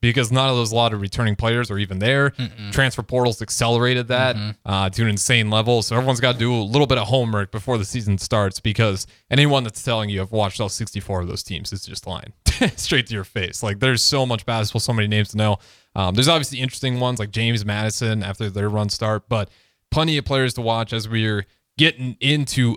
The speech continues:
Speaker 1: official, I shouldn't say official, but all on out here conference play. Yeah, we had a couple conference play games already, but from this point on,
Speaker 2: It's conference.
Speaker 1: it's
Speaker 2: It, it,
Speaker 1: straight
Speaker 2: it, you're,
Speaker 1: conference.
Speaker 2: it, it's, it's in the thick of it.
Speaker 1: Mm-hmm.
Speaker 2: And it, it won't be <laughs> easy.
Speaker 1: No. It w-, what are your real thoughts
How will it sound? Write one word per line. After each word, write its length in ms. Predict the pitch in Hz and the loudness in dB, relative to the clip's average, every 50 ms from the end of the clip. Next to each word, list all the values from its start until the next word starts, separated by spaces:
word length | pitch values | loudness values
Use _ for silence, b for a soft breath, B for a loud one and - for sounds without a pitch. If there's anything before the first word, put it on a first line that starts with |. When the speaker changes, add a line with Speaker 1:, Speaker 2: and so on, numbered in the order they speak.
| - | 0
Speaker 1:
official, 640 | - 110 - - - 156 135 - - 135 117 107 95 | -2 -4 -2 0 0 0 0 0 0 0 2 2 0
I 120 | 73 104 113 | -2 -2 -4
shouldn't 220 | - 127 120 - | -4 -4 -4 -4
say 120 | 117 107 | -4 -4
official, 440 | 95 - - 123 110 - - 92 - | -4 -2 -2 -2 -2 -2 -4 -6 -8
but 320 | 95 101 117 113 107 - _ - | -4 0 0 0 0 -2 _ 0
all 240 | 120 127 135 139 135 | 2 4 4 4 4
on 160 | 127 120 117 | 2 0 0
out 200 | 117 117 110 107 | -2 -2 -4 -4
here 360 | - 120 113 104 101 98 95 - _ _ _ _ _ _ | -4 -2 -2 0 0 -2 -4 -6 _ _ _ _ _ _
conference 380 | - 127 120 110 - 117 101 - | 2 4 4 4 2 -4 -6 -4
play. 160 | - 110 104 | -2 0 0
Yeah, 200 | 107 110 110 110 | 2 2 2 2
we 100 | 107 107 | 2 2
had 100 | 107 101 | 0 0
a 40 | 101 | -2
couple 240 | - 117 101 107 98 | -2 -2 -2 -2 -2
conference 300 | - 113 110 101 - - | -2 -2 -2 -2 -2 -2
play 100 | - 113 | -2 -2
games 240 | 101 107 104 101 101 | 0 2 0 0 0
already, 400 | 101 95 98 107 127 131 131 127 | 0 -2 0 0 2 2 2 0
but 200 | - - 113 90 | 0 -2 -4 -4
from 160 | - 104 101 | -4 -4 -2
this 140 | 107 135 - - | -2 -2 -2 0
point 280 | - 151 143 131 135 | 0 0 0 2 2
on, 300 | 139 131 123 113 107 101 104 | 2 2 2 0 0 0 -2
Speaker 2:
It's 260 | 123 131 - - - | -2 -4 -4 -4 -8
conference. 520 | - - - 113 110 107 - 104 98 90 110 | -10 -10 -12 -12 -12 -12 -14 -14 -4 2 4
Speaker 1:
it's 260 | 113 113 113 104 120 | 4 4 4 2 0
Speaker 2:
It, 40 | 127 | 2
it, 20 | |
Speaker 1:
straight 260 | 127 131 123 117 127 123 | 4 4 4 6 4 4
Speaker 2:
it, 40 | |
you're, 100 | 120 127 127 | 2 2 2
Speaker 1:
conference. 280 | 127 120 113 - 113 123 123 | 2 0 -2 -2 -2 -2 -2
Speaker 2:
it, 140 | 127 - 123 | -2 -2 -4
it's, 140 | 123 107 117 | -6 -6 -6
it's 400 | 120 120 123 123 117 113 - 135 | -4 -4 -2 -4 -4 -6 -6 -6
in 100 | 120 120 | -4 -4
the 80 | 117 | -6
thick 260 | - - 117 107 - | -6 -6 -8 -8 -6
of 160 | 104 95 87 85 | -8 -10 -12 -14
it. 100 | - _ - | -12 _ -4
Speaker 1:
Mm-hmm. 400 | 113 107 104 113 123 123 120 117 | -2 0 2 2 0 0 -2 -4
Speaker 2:
And 320 | 117 113 110 104 95 98 | -6 -8 -8 -8 -8 -10
it, 220 | 107 107 110 107 113 | -10 -10 -10 -8 -6
it 180 | 117 117 110 | -6 -6 -6
won't 240 | 107 110 117 113 107 | -6 -8 -8 -8 -6
be 100 | 110 117 | -4 -4
<laughs> 120 | 117 113 | -4 -4
easy. 340 | 120 110 110 113 - 98 - - _ _ _ | -4 -2 -2 -4 -4 -6 -10 -18 _ _ _
Speaker 1:
No. 360 | 117 113 117 104 87 92 - _ - | 2 2 2 2 0 -2 -6 _ 0
It 60 | 139 | 0
w-, 260 | 147 170 156 95 107 - _ | 2 2 0 -2 -6 -10 _
what 200 | 117 127 175 208 | -4 0 2 2
are 40 | 233 | 2
your 220 | 220 202 170 131 113 | 2 0 -2 -2 -2
real 300 | 127 139 143 143 139 123 | 0 2 2 2 2 0
thoughts 500 | - 123 120 117 117 117 107 - - | -2 -4 -4 -2 -2 -4 -4 -6 -10